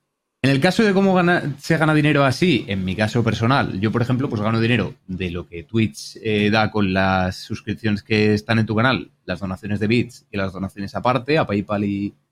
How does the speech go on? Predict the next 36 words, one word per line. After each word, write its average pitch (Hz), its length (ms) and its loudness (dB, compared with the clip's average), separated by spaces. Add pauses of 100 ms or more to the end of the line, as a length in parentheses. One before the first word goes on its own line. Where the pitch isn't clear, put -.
(280)
con 104 100 -2
una 104 360 4
aplicación 104 360 0
de 104 80 2
terceros, 117 360 -4
como 101 160 -8
puede 107 200 -6
ser 120 220 -10
Stream 117 280 -2
Elements 101 480 -4 (380)
o 98 80 -4
Streamlabs. 143 640 -2 (800)
Y 175 80 2
después, 175 320 0
aparte, 180 560 0 (280)
eh, 107 800 2
con 107 260 2
el 104 140 2
tema 135 220 0
de 131 100 2
Twitch, 147 480 -2
ganas 131 300 2
dinero 151 340 4
por 117 140 -4
los 101 140 -2
sponsors 123 480 -2
o 139 80 0
colaboraciones 113 540 0
que 120 100 -2
tengas 95 280 -2
detrás. - 480 -4 (1400)
¿Es 147 120 2
fácil 190 280 2
conseguirlas? 123 680 2
Por - 180 -8
supuesto. 92 500 -4